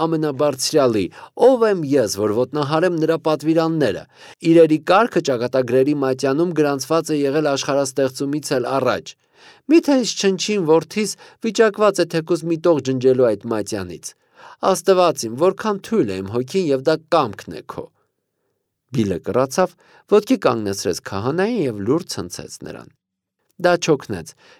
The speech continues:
և Բիլը դողացող ու հեծկլտացող մարդկային այդ մսակույտը թողնելով շրջվեց դեպի երկու հնդկացիները։ Նրանք, ըստ երևույթին, բոլորովին էլ վախեցած չէին և աշխուժորեն պատրաստվում էին առաջիկա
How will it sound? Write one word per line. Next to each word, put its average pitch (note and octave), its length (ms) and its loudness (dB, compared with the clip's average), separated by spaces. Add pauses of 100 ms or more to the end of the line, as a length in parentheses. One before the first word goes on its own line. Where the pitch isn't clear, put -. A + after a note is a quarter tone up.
(120)
և A2+ 160 2
Բիլը D#3 320 2
դողացող B2 560 2
ու A#2 80 2
հեծկլտացող B2+ 920 -2
մարդկային A2+ 460 -4
այդ G2+ 200 -10
մսակույտը A#2+ 600 -2
թողնելով D#3 480 -2
շրջվեց C3 480 -2
դեպի B2+ 240 0
երկու G#2+ 400 0
հնդկացիները։ F#2+ 800 -6 (1600)
Նրանք, D3+ 340 2 (340)
ըստ A2+ 240 0
երևույթին, B2 640 4
բոլորովին C#3+ 580 4
էլ B2 140 -2
վախեցած C#3+ 480 -2
չէին G#2+ 320 -2
և G#2+ 160 -2 (140)
աշխուժորեն G#2+ 580 -2
պատրաստվում A2+ 640 -4
էին C#3 240 -6
առաջիկա G2+ 440 -6